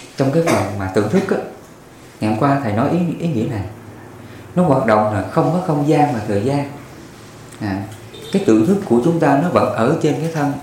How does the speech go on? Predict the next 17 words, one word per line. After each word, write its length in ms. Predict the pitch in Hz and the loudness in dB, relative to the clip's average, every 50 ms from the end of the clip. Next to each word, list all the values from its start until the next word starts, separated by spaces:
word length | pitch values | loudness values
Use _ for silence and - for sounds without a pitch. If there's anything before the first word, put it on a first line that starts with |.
| - - - - - - - - | -12 -18 -20 -20 -20 -20 -6 -2
ngũ 80 | 110 120 | 0 2
uẩn 260 | 127 113 110 147 156 | 4 4 2 2 0
này. 200 | 127 110 98 - - - - - - - - - - - - - - - - - - - - - - | -2 -2 -4 -6 -8 -12 -16 -20 -20 -20 -20 -20 -20 -20 -20 -20 -20 -20 -20 -20 -20 -20 -20 -6 -2
Nhưng 160 | 139 139 127 | -2 0 2
mà 220 | 117 107 101 98 - | 2 2 2 2 2
trước 100 | 175 165 - | 2 2 4
khi 100 | 151 139 | 4 4
nó 120 | 165 170 | 4 4
biết 240 | 175 202 220 214 - | 6 4 4 4 4
á, 80 | 226 - - - - - - - - - - | 2 2 0 -2 -6 -12 -18 -20 -20 -16 -4
nó, 100 | - 147 156 - - - | -4 -2 -2 -2 -4 -2
nó 120 | 160 180 - | 0 2 2
chỉ 140 | 139 139 - | 2 2 2
cần 240 | 127 113 107 107 104 | 2 2 2 0 0
là 160 | 101 98 98 104 | 0 0 0 2
dùng 220 | 107 107 107 107 - | 2 2 2 0 0
ý, 340 | 147 160 185 208 233 233 | 0 2 2 2 2 0